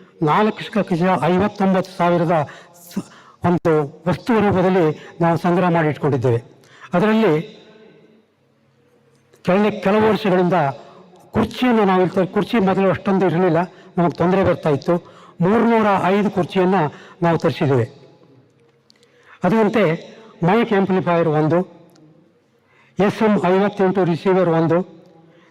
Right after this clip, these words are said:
ಜಿ ಟಿ ಸಿರಿವರ್ ಒಂದು, ಬೇರಿಂಗ್ ರಿಸೀವರ್ ಬಾಕ್ಸ್ ಒಂದು, ಗುರುಗಳ ಫೋಟೋ ಒಂದು, ಲ್ಯಾಪ್‌ಟಾಪ್ ಒಂದು,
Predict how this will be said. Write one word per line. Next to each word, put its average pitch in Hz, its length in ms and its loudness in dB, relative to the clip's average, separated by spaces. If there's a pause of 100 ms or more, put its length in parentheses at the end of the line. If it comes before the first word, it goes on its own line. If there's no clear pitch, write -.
(340)
ಜಿ 202 180 2
ಟಿ 214 140 0
ಸಿರಿವರ್ 185 420 2 (680)
ಒಂದು, 170 320 2 (1000)
ಬೇರಿಂಗ್ 208 460 2
ರಿಸೀವರ್ 190 560 0
ಬಾಕ್ಸ್ 156 680 -4
ಒಂದು, 175 300 2 (760)
ಗುರುಗಳ 208 300 2
ಫೋಟೋ 185 400 0
ಒಂದು, 170 540 -2 (680)
ಲ್ಯಾಪ್‌ಟಾಪ್ 196 600 0
ಒಂದು, 165 600 0